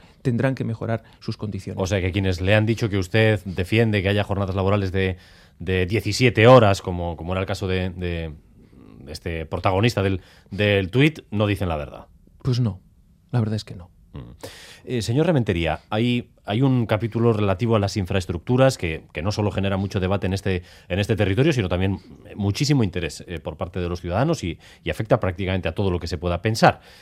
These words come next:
Speaker 2: eh, a nuevas, eh, construcciones, ampliaciones de museos, carreteras, eh, tren, metro, eh, etcétera. Si usted tuviera que señalar algo prioritario en los próximos presupuestos que tenga que,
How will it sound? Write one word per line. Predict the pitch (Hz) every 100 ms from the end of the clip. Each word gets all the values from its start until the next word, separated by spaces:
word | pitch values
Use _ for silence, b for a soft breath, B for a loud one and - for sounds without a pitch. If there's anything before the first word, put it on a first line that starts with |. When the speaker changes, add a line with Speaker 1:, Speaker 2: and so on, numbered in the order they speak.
| B -
Speaker 2:
eh, | 80 80 69 69 67 62
a | 73
nuevas, | 80 90 87 -
eh, | - 85 82
construcciones, | 90 - 85 117 120
ampliaciones | 87 80 78 101 95
de | 87
museos, | 76 - 113 120
carreteras, | - 85 78 113 127 131 - B B B
eh, | - 87 82 80 -
tren, | 113 135 143 107
metro, | 107 127 127 135 131 b b
eh, | 69 67
etcétera. | 92 - 90 71 76 B
Si | - 117
usted | 156
tuviera | 156 175 160
que | 131
señalar | - 107 110 131 117 -
algo | 123 117 113
prioritario | 101 90 85 123 123 123
en | 95
los | 90 -
próximos | - 110 107 98
presupuestos | - - 87 135 135 113
que | 90
tenga | 98 98
que, | 92